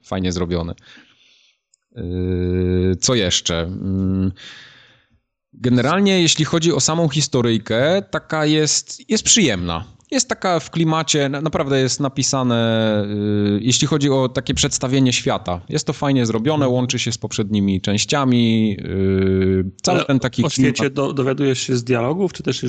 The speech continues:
Speaker 2: też podnosisz jakieś książki, coś, coś czytasz?
Speaker 1: Y, nie, tylko dialogi. Y,
Speaker 2: A,
Speaker 1: znaczy,
Speaker 2: a
Speaker 1: nie,
Speaker 2: boka-
Speaker 1: przepraszam, nie, nie. Są dialogi i są,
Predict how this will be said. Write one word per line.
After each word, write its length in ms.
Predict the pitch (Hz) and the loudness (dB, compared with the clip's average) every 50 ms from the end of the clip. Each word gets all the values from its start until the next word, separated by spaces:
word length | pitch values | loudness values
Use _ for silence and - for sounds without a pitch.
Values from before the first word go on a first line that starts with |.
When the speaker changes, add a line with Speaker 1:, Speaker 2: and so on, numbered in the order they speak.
| 120 - | -6 -4
Speaker 2:
też 220 | - 131 120 - | -2 -4 -4 -4
podnosisz 500 | - - - 127 120 127 135 127 147 135 | -6 -6 -4 -2 0 0 0 0 0 0
jakieś 220 | 139 123 131 123 - | 0 0 -2 -4 -4
książki, 460 | - - 135 143 139 - - - 120 | -4 -4 -4 -4 -4 -4 -6 -10 -10
coś, 400 | - 131 120 - - - - - - | -8 -8 -10 -10 -10 -14 -14 -12 -10
coś 160 | - 131 123 | -10 -10 -10
czytasz? 260 | - - 139 139 135 135 | -8 -8 -4 0 0 2
Speaker 1:
Y, 300 | 135 131 131 135 135 135 | 2 2 2 2 2 4
nie, 240 | 147 160 147 120 110 | 4 4 4 4 2
tylko 280 | 110 - 165 - 147 127 | 2 0 0 0 0 0
dialogi. 500 | 113 113 101 92 87 80 87 85 82 - - - - - | 2 2 0 0 -2 -2 -4 -6 -6 -8 -12 -14 -8 -2
Y, 180 | 110 120 120 123 | 0 0 2 2
Speaker 2:
A, 40 | 131 | 2
Speaker 1:
znaczy, 200 | 127 165 131 - - - - | 0 0 0 0 0 0 -2
Speaker 2:
a 40 | - | 0
Speaker 1:
nie, 60 | 113 | 0
Speaker 2:
boka- 100 | 117 117 | 0 0
Speaker 1:
przepraszam, 500 | - 156 160 156 160 135 - - 101 101 110 | 0 -2 -2 -2 -2 -4 -4 -4 -6 -4 -2
nie, 100 | 123 131 | 0 0
nie. 180 | 120 87 78 - - - _ | 0 -2 -4 -8 -14 -14 _
Są 220 | - - 147 147 143 | -4 0 0 2 2
dialogi 720 | 139 131 123 123 127 120 143 165 180 202 180 - 151 143 | 2 2 2 0 0 0 0 0 0 0 0 -2 0 0
i 60 | 127 | 0
są, 460 | - - 156 151 147 147 147 147 | 0 0 0 2 2 2 2 2